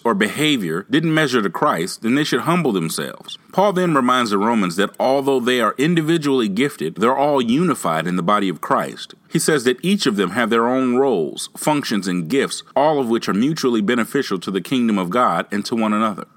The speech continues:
Paul then lists seven gifts and urges them to use the gifts they've been given with excellence.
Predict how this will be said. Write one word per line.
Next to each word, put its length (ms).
Paul 260
then 280
lists 240
seven 500
gifts 540
and 200
urges 340
them 140
to 60
use 260
the 80
gifts 260
they've 180
been 200
given 300
with 140
excellence. 680